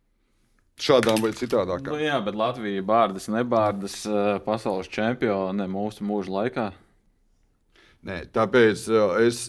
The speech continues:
Speaker 1: pat nevis par pasauli, es jau piekrītu, es vienkārši visvairāk, kam es piekrītu?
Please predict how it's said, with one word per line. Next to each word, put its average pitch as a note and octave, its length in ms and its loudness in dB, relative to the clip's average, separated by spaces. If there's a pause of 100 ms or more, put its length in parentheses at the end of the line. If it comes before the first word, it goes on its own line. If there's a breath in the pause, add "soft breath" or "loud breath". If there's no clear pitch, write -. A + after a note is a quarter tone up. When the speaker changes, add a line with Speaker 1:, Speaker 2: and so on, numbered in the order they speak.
(120)
Speaker 1:
pat C3+ 320 0
nevis C3 200 4
par C3 140 4
pasauli, D#3 440 0
es F#3 200 6
jau A#2 180 2
piekrītu, A2 600 0
es F#2+ 100 -8
vienkārši C3 480 0
visvairāk, B2+ 680 4 (220 soft breath)
kam D#3+ 260 2
es A#2+ 100 2
piekrītu? G#2+ 540 0